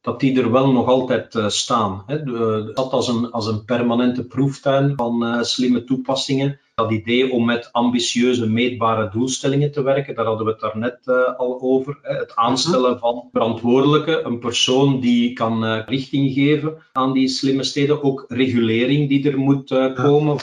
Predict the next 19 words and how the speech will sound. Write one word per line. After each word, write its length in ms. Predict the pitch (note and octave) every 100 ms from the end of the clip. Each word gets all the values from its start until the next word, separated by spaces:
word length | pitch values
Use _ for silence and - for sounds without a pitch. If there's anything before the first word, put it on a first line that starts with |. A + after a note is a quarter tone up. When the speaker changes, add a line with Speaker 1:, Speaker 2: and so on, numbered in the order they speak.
| - -
Speaker 1:
rond 260 | C3+ C3
die 360 | - B2+ C3 -
architectuur. 840 | B2+ - - A#2+ A#2 - D3+ D#3+ - _ _ _
En 200 | A#2 A#2+
tenslotte 680 | B2+ - C#3 C#3+ D3+ D3 -
had 160 | B2+
ik 80 | A#2+
het 140 | B2 -
dan 140 | A2+
ook 160 | C#3 C#3+
over 360 | B2 B2 - -
slimme 400 | - - C3+ C3
stadsgebieden. 1000 | - - D3 - - B2 G#2 A2+ G2+ G2 _ _
Ja, 120 | A#2
ik 240 | B2 A#2+
denk 180 | A2 D#3+
misschien 400 | C#3+ C3+ - C3
op, 200 | B2+
eh, 60 | B2+